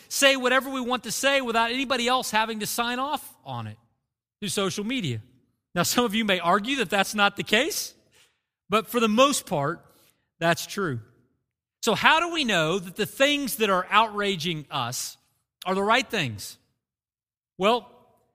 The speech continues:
when we look at Galatians chapter one, we might ask the question, how do we know that what outraged the Apostle Paul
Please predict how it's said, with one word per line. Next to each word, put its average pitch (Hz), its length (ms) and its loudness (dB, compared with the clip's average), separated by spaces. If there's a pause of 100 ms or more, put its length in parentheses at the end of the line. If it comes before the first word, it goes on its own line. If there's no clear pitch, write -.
(640)
when 185 120 -6
we 202 80 2
look 247 220 4
at 208 160 2
Galatians 202 480 0
chapter 220 400 0
one, 247 360 0
we 190 80 -4
might 196 200 -2
ask 202 220 0
the - 80 -10
question, 247 480 -4
how 185 180 2
do 220 60 -2
we 208 140 -2
know 226 320 4
that 175 180 -4
what 190 320 -2
outraged 202 640 0
the 208 80 -4
Apostle 202 420 -2
Paul 208 500 -4